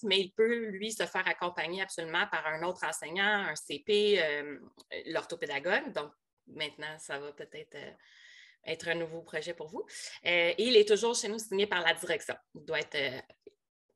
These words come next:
c'est ça, il doit être validé, signé, autorisé et déposé au do-, euh, on dit au dossier de l'élève, là, ça dépend des centres. On, dans un centre, chez nous, on a un, je pense qu'ils ont un endroit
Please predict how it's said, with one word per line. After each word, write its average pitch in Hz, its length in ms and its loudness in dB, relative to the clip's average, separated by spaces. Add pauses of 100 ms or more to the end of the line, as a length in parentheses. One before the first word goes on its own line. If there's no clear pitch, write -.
(180)
c'est - 80 -2
ça, - 160 0
il - 60 -12
doit 165 120 6
être 160 120 -4
validé, 185 600 6 (280)
signé, 190 640 2
autorisé 175 600 2
et 196 60 10
déposé 180 400 6
au 185 100 2
do-, 160 200 4
euh, 147 300 2 (560)
on 170 120 4
dit 190 80 6
au 247 60 8
dossier 220 240 8
de 202 60 8
l'élève, 208 300 6
là, 254 80 0
ça 202 140 0
dépend 180 220 -4
des 190 140 -2
centres. 190 300 -8
On, 175 340 -6
dans 175 240 0
un 175 60 2
centre, 196 220 -4
chez 180 140 -4
nous, 190 100 -4
on 185 120 -4
a 165 60 0
un, 151 160 -2 (540)
je - 80 -14
pense 175 180 -4
qu'ils 175 160 -4
ont 170 60 4
un 170 140 2
endroit 165 580 4